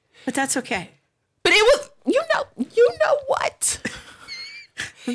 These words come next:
Speaker 1: Just
Speaker 2: It,
Speaker 1: do what the Spirit leads you.
Speaker 2: it, you know, I'm just gonna say it out anyway. We'll
Speaker 1: Yeah.
Speaker 2: come back to the comment.
Speaker 1: Yeah.
Speaker 2: But it, we have to be at a place of being able to say,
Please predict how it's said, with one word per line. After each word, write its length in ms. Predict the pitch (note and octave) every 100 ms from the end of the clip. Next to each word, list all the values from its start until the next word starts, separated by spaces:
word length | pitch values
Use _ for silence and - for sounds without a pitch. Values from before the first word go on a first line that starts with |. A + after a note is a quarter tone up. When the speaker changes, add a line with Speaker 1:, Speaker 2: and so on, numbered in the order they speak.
| C4
Speaker 1:
Just 200 | D4+ D4
Speaker 2:
It, 40 |
Speaker 1:
do 120 | - E4+
what 140 | F4+
the 60 | F4+
Spirit 380 | - F4 E4
leads 280 | D4+ C#4+ A3+
you. 80 | A#3
Speaker 2:
it, 180 | - - _ _ _ _ _ _ _ _ _ _ _ _ _ _ _ - - -
you 200 | A3+ D#4
know, 80 | E4+
I'm 140 | D#4 D#4
just 100 | C#4+
gonna 140 | A#3
say 140 | G3
it 60 | D#3
out 180 | A2 -
anyway. 460 | G3+ F3+ C#3+ - - -
We'll 200 | G3+ B3
Speaker 1:
Yeah. 60 |
Speaker 2:
come 160 | C4+ G#3
back 200 | E3+ -
to 100 | D3
the 80 | -
comment. 240 | A#2+ F#2
Speaker 1:
Yeah. 180 | A#3+ F3
Speaker 2:
But 200 | G3 G#3+ -
it, 280 | G3 F#3 _ _ _ _ _ _
we 200 | - G3
have 380 | F#3 - B3 -
to 80 | A3
be 160 | G#3 F3
at 60 |
a 40 | D3+
place 440 | - E3 D#3+ -
of 200 | - D3+
being 160 | D#3+ D#3
able 220 | D#3 D#3+
to 80 | D3+
say, 680 | - - D#3 D#3 D3 -